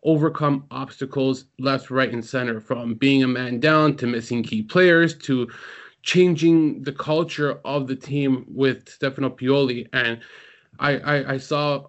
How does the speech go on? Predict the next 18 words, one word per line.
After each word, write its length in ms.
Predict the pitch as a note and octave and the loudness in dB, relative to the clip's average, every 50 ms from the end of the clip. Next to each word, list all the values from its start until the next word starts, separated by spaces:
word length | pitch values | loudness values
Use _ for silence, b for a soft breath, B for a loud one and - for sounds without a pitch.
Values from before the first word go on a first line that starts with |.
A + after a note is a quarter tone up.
| _ _ | _ _
an 300 | C3 C3+ C3 C3 B2+ B2 | -8 -6 -6 -6 -4 -2
article 420 | C3+ D3+ E3+ E3 E3 - C#3+ C3+ B2 | 0 0 0 0 -2 -4 -4 -4 -4
where 160 | B2+ B2+ A#2+ | -4 -6 -6
he 220 | G2+ B2+ C3 B2+ | -6 -6 -6 -4
regrets 720 | A2 A#2+ B2+ - C3+ C#3 C#3+ D3 C#3+ C#3+ - - - _ _ | -4 -6 -6 -4 -2 0 0 0 0 -4 -10 -18 -20 _ _
not 400 | - C#3 C3+ C#3 C#3 C#3 C3+ C3 | -4 -2 0 2 2 0 -2 -4
being 240 | B2+ C#3+ C#3+ C#3 C#3+ | -4 -4 -4 -2 -2
able 160 | C#3 C3 B2+ - _ - | -4 -4 -6 -8 _ -10
to 80 | - | -8
do 120 | C3+ C3+ C#3+ | -6 -4 -4
the 140 | C3 C3 B2+ | -4 -4 -8
same 480 | - - - D3+ D3 D3 C#3 C3+ C3+ C3+ | -6 -2 0 2 2 4 4 2 2 0
in 100 | C3+ B2 | -4 -4
his 200 | B2 B2 A#2 - | -6 -8 -6 -4
second 320 | - C#3+ C3+ - C3 A#2 | -4 -4 -4 -4 -8 -8
season 400 | A2 - C#3+ D3+ D#3+ C#3+ C3+ B2+ | -6 -2 2 2 4 4 2 2
with 140 | B2 A#2 A#2+ | 0 -2 -2
Lazio 580 | B2+ B2 B2+ C#3 C#3+ C#3+ - B2 A2+ G#2+ G#2+ | 0 0 0 0 -4 -6 -10 -12 -12 -12 -14